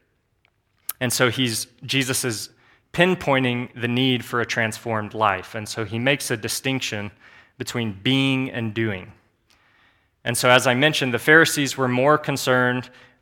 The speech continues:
uh, with doing more and when it comes to spiritual change and transformation, I think we often fall into the trap of thinking that more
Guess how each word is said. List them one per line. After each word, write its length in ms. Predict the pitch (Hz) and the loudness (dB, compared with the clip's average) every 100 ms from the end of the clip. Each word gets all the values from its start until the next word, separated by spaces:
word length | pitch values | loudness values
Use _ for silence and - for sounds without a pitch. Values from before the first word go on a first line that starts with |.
| _ _ _ _ _ | _ _ _ _ _
uh, 220 | 127 117 - - - | -2 -2 -2 -20 -10
with 300 | 131 120 - - 120 | 0 0 0 -10 -4
doing 380 | 123 135 139 127 | 0 2 2 2
more 480 | 120 113 107 131 - _ _ _ _ - | 0 0 0 -2 -4 _ _ _ _ -2
and 260 | 120 120 117 | 2 2 2
when 140 | 123 | 0
it 80 | 120 | 2
comes 380 | 156 151 143 - | 4 4 2 -2
to 360 | 131 123 113 - | 2 2 2 -4
spiritual 520 | - - 147 139 120 | -8 0 0 0 -4
change 540 | - 131 123 120 120 | -2 2 2 0 -2
and 140 | 131 120 | -2 -2
transformation, 960 | - 120 - 117 110 120 117 110 104 107 - - - _ _ | 0 -2 -2 -4 0 0 -2 -6 -8 -10 -16 -20 -20 _ _
I 60 | - | -4
think 240 | 139 127 | 0 0
we 200 | 117 151 | 2 8
often 300 | 151 139 143 | 8 8 4
fall 300 | 127 131 135 | 2 4 4
into 180 | 131 139 | 2 -4
the 100 | 110 | -8
trap 360 | - 120 113 117 | 0 4 4 2
of 100 | - | -8
thinking 440 | - 113 117 110 | -6 -6 -6 -4
that 160 | 107 113 | -4 -4
more 720 | 113 131 143 117 107 135 | 0 2 4 4 2 0